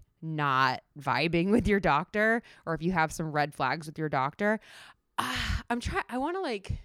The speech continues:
explain why I feel this way a little bit better. Like, there's just been a couple red flags for me. Like, one of the things was, like, early on, you know, when I told my doctor that I really didn't handle, like, blood or needles well, like, I feel like she kinda, like, scoffed at me.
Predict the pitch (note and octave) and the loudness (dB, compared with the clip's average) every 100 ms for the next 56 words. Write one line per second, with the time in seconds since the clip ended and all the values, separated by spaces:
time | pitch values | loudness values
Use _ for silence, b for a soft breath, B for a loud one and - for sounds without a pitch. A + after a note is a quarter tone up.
0 | _ _ _ b b b b G3+ - - | _ _ _ b b b b -10 -8 -4
1 | F#3 F#3 F#3+ F3 D#3+ D3+ D3+ D#3 D#3 C3 | -2 -2 -2 -4 -2 0 0 0 0 -2
2 | D#3 D#3 D3 - _ E3 D3+ E3+ F3+ G3 | -2 -2 -6 -12 _ -6 -4 -4 -8 -4
3 | G#3 G#3 G#3 G#3+ A3+ A3 A3+ A3+ B B | -2 -2 -2 -2 -2 0 2 2 B B
4 | - G#3+ C#4+ F4 C#4+ E4 C4 - G#3 G3+ | -6 0 2 0 0 0 0 -2 -2 -2
5 | G3 E3 D#3+ - C#3 D3 - F#3+ F#3+ F3 | 0 0 0 -2 -2 -2 -4 -2 0 0
6 | E3 F#3+ G#3+ F3+ - F#3 F3 E3+ b b | 0 0 0 -4 -2 -2 -4 -8 b b
7 | b b F#3 F3+ F3 - F#3 F#3+ F#3 D#3+ | b b 0 2 0 2 4 6 4 4
8 | D#3 D#3+ D#3 D#3+ - - F3+ E3+ D#3+ D#3+ | 2 2 2 0 -2 -2 2 4 4 4
9 | D#3 D#3 E3+ E3+ E3 D#3+ D3 D#3 D#3+ D#3 | 2 2 2 2 2 0 -2 -4 -4 -2
10 | D3+ D3 C#3+ - _ D#3+ E3 E3 D#3+ D#3+ | 0 0 -2 -8 _ -4 -2 0 0 -2
11 | D3+ D3+ D3+ D3 D3 D3 D3 C#3 D3+ C#3+ | -2 -4 -4 0 2 2 0 -2 -2 2
12 | C#3 C#3 C#3+ - D3+ D3 C#3 C#3 C#3 D#3 | 2 0 -2 -6 -4 -2 -2 -2 -4 -2
13 | C#3 C#3 D3 D3 D#3+ F3+ A3 A#3 G#3 F#3+ | 2 2 0 -4 -4 0 0 0 -4 -2
14 | G#3 F3+ C#3+ - - - B2 C3 - A3 | -2 -2 -4 -10 -8 -2 0 -2 -2 -2
15 | - C4 C#4+ D4 | -2 -2 0 -2